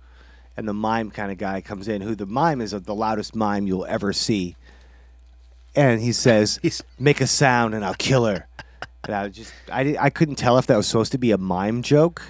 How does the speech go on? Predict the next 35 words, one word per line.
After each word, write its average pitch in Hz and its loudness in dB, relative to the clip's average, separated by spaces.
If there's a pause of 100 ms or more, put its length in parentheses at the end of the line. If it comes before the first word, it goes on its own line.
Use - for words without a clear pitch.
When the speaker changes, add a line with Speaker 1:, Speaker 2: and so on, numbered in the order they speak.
(500)
Speaker 2:
Yeah, 185 2 (100)
I, 185 0
I, 165 -2 (100)
well, 180 0
'cause 190 2
he's 220 0
doing 269 2
Speaker 1:
I 160 4
mean 131 0
Speaker 2:
tricks. 190 0
The 151 4
mime 190 4
is, 170 2
like, 143 0
doing 143 2
magic 120 -2
tricks, - -2
too, 151 0
the 143 2
whole 147 4
time, 151 4
but 131 -2
he's 139 0
not 165 4
silent 139 2
at 107 0
all. 123 4
He's 113 0
playing 117 -2
guitar 110 0
and 104 -2
he 101 -6
talks 113 0
a 110 -10
lot. 110 2